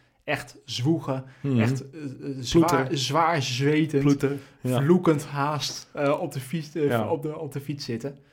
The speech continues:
Speaker 1: toevallig op het circuit van Harrogate, wat je net
Speaker 2: Ah,
Speaker 1: noemde,
Speaker 2: ja.
Speaker 1: op het W K-circuit,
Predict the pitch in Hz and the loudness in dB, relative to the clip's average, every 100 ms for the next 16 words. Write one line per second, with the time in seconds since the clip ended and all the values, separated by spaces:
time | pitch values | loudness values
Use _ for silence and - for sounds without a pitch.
0 | _ _ 165 196 175 156 - 165 143 139 | _ _ -4 2 2 2 -2 -2 -2 -4
1 | - 147 - 160 147 147 131 117 151 160 | -8 -10 -6 -6 -6 -6 -6 -2 0 0
2 | 127 117 117 - - 147 156 190 208 196 | 0 -2 -2 -10 -6 -4 2 4 6 4
3 | 156 127 190 196 175 156 156 170 156 135 | 2 0 2 4 4 4 2 0 -2 -6
4 | 123 135 | -4 -4